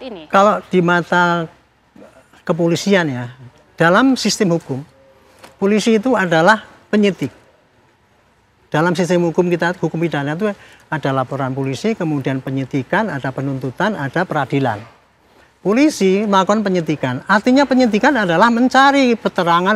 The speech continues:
Speaker 2: barang bukti yang lima alat bukti itu diramu menjadi berkas dan kemudian berkasnya itu diserahkan kepada jaksa. Apabila oleh jaksa diteliti dan itu dianggap lengkap dan ste-, apa, sah untuk menjadikan penuturan, disitulah tugas penyidik selesai.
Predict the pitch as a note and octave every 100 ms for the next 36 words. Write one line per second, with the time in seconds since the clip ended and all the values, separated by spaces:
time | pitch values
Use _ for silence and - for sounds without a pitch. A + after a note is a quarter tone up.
0 | F3+ D#3+ D#3+ D3+ C#3+ G#3 F#3 E3+ F3 F3
1 | F3 F3 E3+ F3 - D3+ - D#3+ D#3 B3
2 | D#4+ - - - _ E3+ E3+ E3 G3+ F#3
3 | D3+ C#3+ C#3 - D#3 A3 - E3 D#3+ D#3+
4 | D#3 F#3 F#3+ D#3 D3 E3 F#3 A#3 E3 D3+
5 | G#3+ F3 D3+ C#3+ C#3 - D3 F#2+ - _
6 | _ _ _ _ _ G#3+ A#3 B3+ A3 A3
7 | A#3+ A3 A#3+ G#3+ G3+ A3 G3 F#3+ C#4+ D4
8 | - F3 D#3+ F3+ _ _ _ _ - F#3+
9 | A3+ A#3+ G#3 F#3+ F#3+ A3 C4+ - G#3+ -
10 | F#3 F#3+ F#3+ - - G#3+ F#3+ - G#3 G3+
11 | - A3+ G#3 G#3+ G#3 G3 F#3+ E3+ F3+ F3+
12 | G3 G3+ G3+ G3 F#3+ - - _ _ F3+
13 | C4+ D4 C4 A3+ A3+ G3+ A3 A3 G3 A3
14 | G3+ D#3+